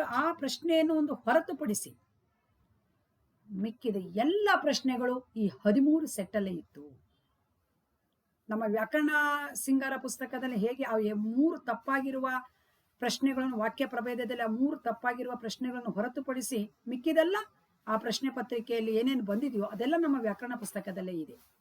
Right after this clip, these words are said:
ಹಾಗೆಯೇ ಈ ಹದಿಮೂರು ಸೆಟ್. ಮತ್ತೆ ನಾನು ವಿಶೇಷವಾಗಿ ಮಕ್ಕಳಿಗೆ ಕೊಟ್ಟಿದ್ದೆ. ಮಕ್ಕಳೇ, ಇದು ಇಂಪಾರ್ಟೆಂಟ್, ಇಂಪಾರ್ಟೆಂಟ್ ಕ್ವಶನ್‌ಗಳು ಬರುತ್ತವೆ,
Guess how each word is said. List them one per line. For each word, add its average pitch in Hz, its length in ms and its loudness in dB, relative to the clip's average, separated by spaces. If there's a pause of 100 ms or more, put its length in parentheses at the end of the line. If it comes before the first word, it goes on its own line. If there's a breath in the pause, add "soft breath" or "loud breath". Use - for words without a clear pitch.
ಹಾಗೆಯೇ 240 460 -2 (260 soft breath)
ಈ 226 100 6
ಹದಿಮೂರು 320 640 2
ಸೆಟ್. - 380 -4 (720)
ಮತ್ತೆ 311 640 0
ನಾನು 285 160 6
ವಿಶೇಷವಾಗಿ 311 720 2
ಮಕ್ಕಳಿಗೆ 247 480 0
ಕೊಟ್ಟಿದ್ದೆ. 196 440 -6 (480)
ಮಕ್ಕಳೇ, 370 300 0
ಇದು 294 180 4
ಇಂಪಾರ್ಟೆಂಟ್, 285 920 4
ಇಂಪಾರ್ಟೆಂಟ್ 294 600 -2
ಕ್ವಶನ್‌ಗಳು 185 760 -4 (160)
ಬರುತ್ತವೆ, 175 540 -4